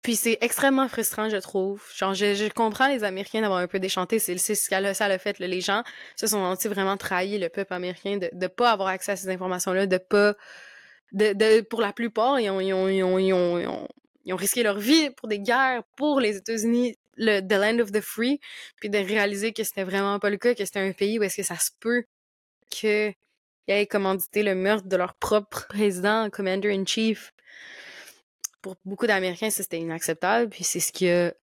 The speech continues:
laissé un peu le, c'est ce qui a vraiment mis la, la puce à l'oreille à certaines personnes que c'était quelque chose qui était possible aux États-Unis. Puis ça leur a brisé le cœur, mais ça l'a aussi brisé la confiance de plusieurs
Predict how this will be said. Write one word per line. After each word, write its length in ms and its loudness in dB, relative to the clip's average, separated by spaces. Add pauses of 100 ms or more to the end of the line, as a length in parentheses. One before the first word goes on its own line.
laissé 600 2
un 80 0
peu 160 2
le, 340 0
c'est 180 -6
ce 80 -4
qui 140 0
a 300 0
vraiment 260 0
mis 200 0
la, 260 -2 (420)
la 140 -6
puce 240 -2
à 40 4
l'oreille 260 4
à 100 0
certaines 280 -2
personnes 300 0
que 80 -2
c'était 240 0
quelque 180 -6
chose 200 2
qui 80 -2
était 160 0
possible 400 0 (320)
aux 80 4
États-Unis. 580 -4
Puis 480 -10
ça 120 0
leur 120 0
a 80 0
brisé 300 2
le 60 -2
cœur, 300 0
mais 120 -2
ça 140 -2
l'a 100 0
aussi 320 -2
brisé 280 -2
la 120 -4
confiance 560 -2 (840)
de 60 -10
plusieurs 560 0